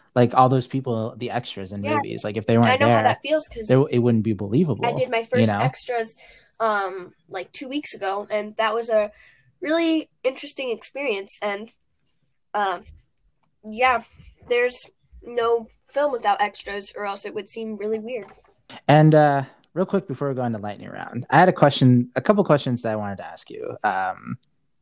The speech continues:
Speaker 1: like, what's your impression of me? Like, you have all these other mentors and stuff like that. Like, how do you, am I different than the people that you've met before? Or do you think, like, "Oh, yeah, you're just pretty much like, oh, he supports me and all that"?
Speaker 2: Oh,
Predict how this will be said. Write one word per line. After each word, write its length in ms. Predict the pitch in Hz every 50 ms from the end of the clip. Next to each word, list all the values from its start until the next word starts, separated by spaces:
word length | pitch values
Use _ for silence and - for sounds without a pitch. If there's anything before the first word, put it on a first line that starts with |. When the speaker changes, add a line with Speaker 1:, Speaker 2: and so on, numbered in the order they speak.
| -
Speaker 1:
like, 160 | - 135 135
what's 300 | - - 156 240 285 -
your 120 | - 415 415
impression 440 | 381 220 156 127 120 - - 98 87
of 120 | - -
me? 280 | - - - - 131 - _ _ _ _ _ _
Like, 520 | - 123 127 127 123 120 120 117 - - - _ _ _ _ _ _ _
you 120 | - 139 165
have 120 | 196 185
all 180 | 165 135 147 160
these 180 | 170 165 147
other 200 | 139 131 127 135 127
mentors 600 | 107 98 101 101 - 110 104 104 104 104 107 104 107
and 100 | 107 101
stuff 240 | - 107 104 -
like 160 | - 104 101 -
that. 240 | 107 107 104 -
Like, 200 | - 104 101 101
how 240 | - - 175 143 - - - - - - _ _ -
do 80 | 151
you, 100 | 170 208
am 220 | 214 202 139 160 165
I 140 | 180 202 214
different 520 | 165 170 160 - - 190 202 196 - 180
than 140 | 156 151 151
the 80 | 151
people 300 | 151 - 151 135 156 156
that 160 | 143 143 147 143
you've 280 | 135 135 131 - -
met 280 | 139 120 120 123 123 -
before? 440 | 127 120 - 113 113 113 123 127 123
Or 200 | - 113 107 107
do 140 | 104 104 110
you 80 | 110
think, 320 | 110 - 113 107 104 - -
like, 240 | 101 98 95 - - -
"Oh, 160 | 202 220 226
yeah, 220 | 233 226 220 214
you're 80 | 208 208
just 240 | 208 208 - 180 - -
pretty 140 | 165 160
much 280 | 156 147 139 135 - -
like, 160 | 131 123 117 -
oh, 100 | 120 120
he 120 | 117 127
supports 480 | 127 - - 131 - 107 101 98 - -
me 100 | 104 98
and 80 | 95 92
all 160 | 92 - -
that"? 300 | - - 60 60 - - - 254 277
Speaker 2:
Oh, 180 | 233 - -